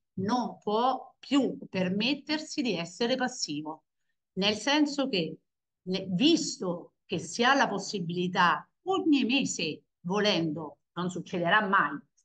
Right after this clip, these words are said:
perché uno non fa solo quello, di cambiare, uno deve essere in grado di capire se questo è un momento in cui,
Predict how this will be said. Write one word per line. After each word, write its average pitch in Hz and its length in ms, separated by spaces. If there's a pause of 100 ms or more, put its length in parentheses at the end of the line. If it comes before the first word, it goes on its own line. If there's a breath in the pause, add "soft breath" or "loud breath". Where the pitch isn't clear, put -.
perché 160 240
uno 180 200
non 170 120
fa 190 180
solo 165 260
quello, 160 340
di 214 140
cambiare, 180 760 (260)
uno 277 300
deve 208 220
essere 185 340
in 180 120
grado 208 380
di 185 120
capire 196 680 (200)
se - 300
questo 285 320
è 226 40
un 226 80
momento 190 720 (220)
in 214 280
cui, 208 520